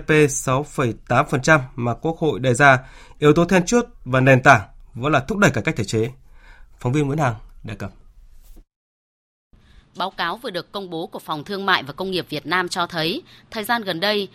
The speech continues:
Speaker 2: hệ thống pháp luật về kinh doanh của nước ta dần được hoàn thiện và có những bước tiến đáng kể trong tư duy quản lý và cách thức thiết kế chính sách. Khảo sát năm hai nghìn không trăm mười chín là năm có số lượng văn bản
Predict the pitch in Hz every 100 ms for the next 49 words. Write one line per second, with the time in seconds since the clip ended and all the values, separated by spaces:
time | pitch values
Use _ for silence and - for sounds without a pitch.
0 | _ - 202 196 196 - 359 240 175 -
1 | 151 214 196 214 196 143 160 294 - 190
2 | 175 170 139 143 156 139 165 170 151 -
3 | - - 190 185 175 240 254 311 - 165
4 | 190 151 - 262 170 143 202 196 190 190
5 | 175 - 165 123 131 156 240 135 233 -
6 | 320 - 285 - 170 165 151 151 269 -
7 | - - - - - 190 131 262 320 262
8 | 208 196 185 143 - 190 175 196 180 139
9 | - 156 175 311 - - 202 208 262 247
10 | 208 208 202 262 240 139 214 208 196